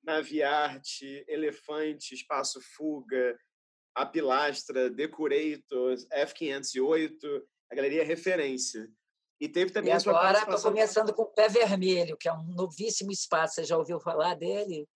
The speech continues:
Speaker 1: Não, não ouvi. Pé Vermelho
Speaker 2: É
Speaker 1: é o
Speaker 2: um
Speaker 1: nome?
Speaker 2: espaço proposto pelo João Angelini. Genial, em
Speaker 1: Ah,
Speaker 2: Planaltina.
Speaker 1: João... Ótimo.
Speaker 2: <laughs>
Speaker 1: E teve também a sua participação nas três edições até agora do Transborda, né? No comitê
Speaker 2: Aham.
Speaker 1: lá de seleção, enfim.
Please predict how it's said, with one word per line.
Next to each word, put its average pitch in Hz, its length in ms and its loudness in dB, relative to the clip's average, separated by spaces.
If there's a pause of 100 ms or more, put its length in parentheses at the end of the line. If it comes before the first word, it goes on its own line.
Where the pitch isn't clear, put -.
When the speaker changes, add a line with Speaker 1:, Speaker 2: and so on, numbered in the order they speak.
Speaker 1:
Não, 156 300 2
não 143 160 -2
ouvi. 147 220 -2
Pé 147 180 0
Vermelho 170 440 2
Speaker 2:
É - 0 -
Speaker 1:
é 196 100 6
o 202 40 2
Speaker 2:
um - 20 0
Speaker 1:
nome? 170 60 2
Speaker 2:
espaço 175 460 2
proposto 214 460 4
pelo 220 200 4
João 202 400 4
Angelini. 185 840 0 (320)
Genial, 175 540 2
em 156 80 -6
Speaker 1:
Ah, - 20 2
Speaker 2:
Planaltina. 147 920 -2
Speaker 1:
João... - 0 - (460)
Ótimo. 135 500 0
Speaker 2:
<laughs> - 540 -4 (100)
Speaker 1:
E 180 100 2
teve 226 220 0
também 220 260 2
a 226 60 4
sua 220 180 0
participação 202 840 0
nas 196 180 -2
três 190 300 0
edições 185 580 -2
até 175 220 0
agora 160 300 0
do 156 100 -8
Transborda, 143 840 -2
né? 113 320 -8
No 123 160 -16
comitê 190 580 2
Speaker 2:
Aham. - 0 -
Speaker 1:
lá 123 240 0
de 123 120 -10
seleção, 131 680 -8
enfim. 110 380 -10